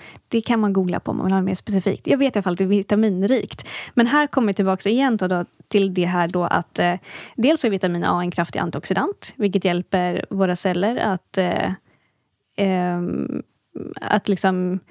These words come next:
ja, men skydda oss mot fria radikaler som kan bryta ner cellerna. Så ytterligare ett plus.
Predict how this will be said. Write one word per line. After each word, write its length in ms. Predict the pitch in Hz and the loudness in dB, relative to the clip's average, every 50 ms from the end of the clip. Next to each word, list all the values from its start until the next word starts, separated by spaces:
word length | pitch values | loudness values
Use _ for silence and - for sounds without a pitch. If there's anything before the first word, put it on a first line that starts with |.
| - - - | -20 -10 -2
ja, 60 | - 269 | 0 2
men 100 | 254 233 | 2 2
skydda 220 | - 262 220 202 | 2 2 2 2
oss 100 | 190 - | 2 0
mot 100 | 196 185 | 0 -2
fria 240 | - - 196 185 185 | 0 2 2 2 2
radikaler 600 | 185 180 175 - - - 170 - 113 90 208 202 - | 0 -2 0 2 2 2 2 2 0 -2 -2 -4 -6
som 200 | - - - 185 | -6 -4 -2 -2
kan 160 | 180 190 175 170 | 0 0 0 0
bryta 240 | 180 175 - 185 | 0 -2 -2 0
ner 140 | 196 185 165 | 0 0 0
cellerna. 360 | - - - 120 107 - - - - _ - | -2 -2 -2 -2 -2 -4 -6 -8 -14 _ -8
Så 220 | - - 185 175 - _ _ _ _ - | -4 -2 -2 -2 -2 _ _ _ _ -2
ytterligare 380 | - 208 - - - 190 170 - | -2 -2 -2 -2 -4 -4 -4 -6
ett 200 | - - - - | -8 -12 -4 0
plus. 380 | - 269 370 - - - - | 2 2 2 2 -2 -10 -12